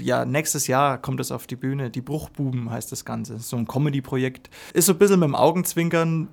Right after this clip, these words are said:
Wir machen auch, was uns Spaß macht und lassen uns da auch nicht in so ein Korsett schnüren. Ich glaube, auch mit ein, zwei Tracks, was wir da bisher gemacht haben, kann man noch gar nicht so genau fassen, was wir da machen, sondern wir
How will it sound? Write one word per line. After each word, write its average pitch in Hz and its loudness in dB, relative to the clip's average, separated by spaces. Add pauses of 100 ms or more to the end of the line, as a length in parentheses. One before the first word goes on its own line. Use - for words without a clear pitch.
Wir 143 2
machen 143 0
auch, 147 -2
was 143 0
uns 135 -8
Spaß 139 -2
macht 147 -6
und 135 -2
lassen 131 -2
uns 131 -6
da 127 -6
auch - -6
nicht 139 -8
in 131 -4
so 127 -4
ein 127 -8
Korsett 135 -6
schnüren. 139 -4 (400)
Ich - -20
glaube, 131 0
auch 131 -6
mit 147 -4
ein, 143 -2
zwei 135 0 (200)
Tracks, - -2
was 131 -4
wir 131 -2
da 127 -2
bisher 127 -6
gemacht 131 -10
haben, 131 -8
kann 170 -10
man 202 -6
noch - -10
gar 170 -6
nicht 185 -6
so 151 -8
genau 143 -6
fassen, - -8
was 127 -8
wir 131 -4
da 123 -2
machen, 123 -10
sondern 123 -8
wir 123 -4